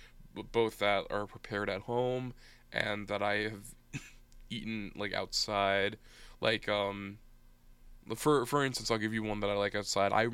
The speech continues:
I'm a big fan, huge fan of calamari.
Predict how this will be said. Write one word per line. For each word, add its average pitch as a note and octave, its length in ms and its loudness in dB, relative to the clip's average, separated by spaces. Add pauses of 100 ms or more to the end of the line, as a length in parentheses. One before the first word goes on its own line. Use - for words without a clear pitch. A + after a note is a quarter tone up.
I'm A2+ 160 2
a A2+ 60 -2 (240)
big D#3 300 6
fan, G2 480 -2 (600)
huge - 680 -2
fan - 560 2 (680)
of A2 580 4 (360)
calamari. G#2+ 680 4